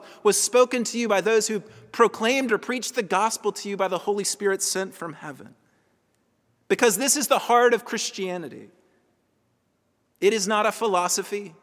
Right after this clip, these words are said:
It is not primarily a teaching. It is not a system that is des-, that is designed to make us morally upright.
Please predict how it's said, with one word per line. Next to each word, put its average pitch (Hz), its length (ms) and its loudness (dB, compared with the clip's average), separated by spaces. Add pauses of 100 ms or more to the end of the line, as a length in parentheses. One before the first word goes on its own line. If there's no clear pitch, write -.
(1400)
It 175 120 -2
is 175 120 -4
not 196 320 2 (960)
primarily 196 640 2
a 180 120 0
teaching. 202 720 -6 (1500)
It 196 120 2
is 196 140 2
not 208 160 2
a 180 40 -2
system 214 580 0
that 196 120 2
is 175 320 -8
des-, 180 120 -2
that 185 180 0
is 170 100 0
designed 180 640 0
to 190 120 -8
make 180 260 -4
us 175 180 -4
morally 185 580 -2
upright. 139 520 -4